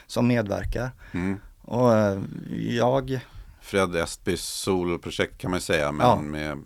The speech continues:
Speaker 2: väldigt många.
Speaker 1: Precis. Ja, och det är hans. Jag tror han spelar väl i stort sett allting på skivan med då lite gäster på solon och sen massa olika sångare.
Speaker 2: Mm.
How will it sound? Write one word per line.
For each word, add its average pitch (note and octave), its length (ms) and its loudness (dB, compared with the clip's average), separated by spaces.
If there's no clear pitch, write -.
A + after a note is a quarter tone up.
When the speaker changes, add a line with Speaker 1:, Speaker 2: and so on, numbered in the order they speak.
Speaker 2:
väldigt E2 460 -2
många. C#2 400 -6
Speaker 1:
Precis. A2+ 540 -4
Ja, A#2+ 120 -2
och C3 140 0
det C3 180 0
är C#3 80 -6
hans. G#2 360 -6
Jag A#2 140 -4
tror C#3 120 -4
han A2 320 -4
spelar A2+ 360 -2
väl A#2+ 240 -4
i A#2 160 -4
stort A2+ 260 -6
sett - 140 -6
allting G#2+ 400 -2
på - 100 -12
skivan G2+ 460 -4
med G2+ 120 -4
då G2 140 -4
lite G2 220 -8
gäster G2 380 -6
på G2+ 120 -12
solon G2 500 -6
och A2 160 -6
sen G2 260 -2
massa G2+ 220 -6
olika G2+ 280 -6
sångare. G2+ 460 -6
Speaker 2:
Mm. F#2 240 -2